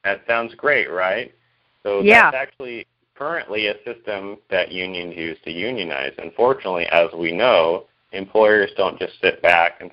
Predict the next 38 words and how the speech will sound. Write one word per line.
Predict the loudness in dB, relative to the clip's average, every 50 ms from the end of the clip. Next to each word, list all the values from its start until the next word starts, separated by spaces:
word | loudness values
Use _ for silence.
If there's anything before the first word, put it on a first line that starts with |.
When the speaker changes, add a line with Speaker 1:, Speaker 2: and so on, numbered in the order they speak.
| _
Speaker 1:
say, | -4 -2 -2 0 2
"Oh, | 2 2 4 4
yeah, | 4 4 4 4
that's | 4 2 0 -2 -8
great. | _ -6 -2 0 0 0 0 -2
You | -6 -8
just | -6 -8 -8 -6 -2
go | 0 2 2
ahead | 2 0 -2 -8
and | -6 -4
go | -4 -4
through | -4 -4 -6 -6
this | -6 -8 -8 -4
process, | _ 4 4 6 6 4 0 -2 -6 -6 -6 -6
and | -8 -6
we'll | -4 -2 0
let | 2 0 0 0
democracy | -4 -4 -2 0 2 2 0 0 -4 -12 -14 -10 -8 -6 -6
work | -4 0 0 2 0 0 -2 -8
for | -8 -6
the | -6 -6
people, | -4 -2 -2 -2 0 2 2 4 4 2 0 -4 _ _ -20 -20 -20 _ _ _
and | 2 2 4 4 2 4
we'll | 4 4 4
accept | 4 6 6
Speaker 2:
Right. | 6 6 6 4 0
Speaker 1:
any | -6 -10 -8 -8
outcome." | -6 -6 -6 -8 -10 -12 -16 -16 -18 -20 _ _ _ _ _ _ _ -6
No, | -4 -2
you | 0 0 0
have | 0 0 0 -2 -2 -4
people | -8 -8 -8 -4 -2 -2 0 2 2
like, | 2 2 0 0 -2
I | -4 -4
believe | -2 -2 -2 0 0 -2
it | -2
was | 0 0 0 0
Alabama, | 2 4 4 6 4 4 4 4 2 2 2 -2 -4 -2 -2 -2 -4 -6